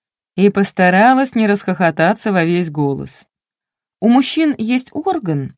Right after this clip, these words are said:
который они считают главным. На мой взгляд, хвастаться и гордиться надо умом, талантом, а не, ну, сами понимаете, чем, но сильная половина человечества полагает иначе.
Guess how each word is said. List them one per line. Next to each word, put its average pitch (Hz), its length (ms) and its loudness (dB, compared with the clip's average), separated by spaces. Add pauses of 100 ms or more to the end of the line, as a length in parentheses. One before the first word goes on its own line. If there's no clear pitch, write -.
который 294 340 0
они 294 140 0
считают 254 440 -4
главным. 151 720 -2 (460)
На 165 100 0
мой 175 140 0
взгляд, 226 420 -4
хвастаться 254 480 -2
и 185 40 0
гордиться 180 500 -2
надо 190 240 2
умом, 214 400 -2
талантом, 156 800 -2
а 165 100 -6
не, 156 340 -4 (300)
ну, 202 160 0
сами 160 280 -2
понимаете, 151 460 -4
чем, 311 320 -2 (300)
но 180 220 4
сильная 175 420 2
половина 156 400 0
человечества 156 680 -4
полагает 156 540 -2
иначе. 131 480 -8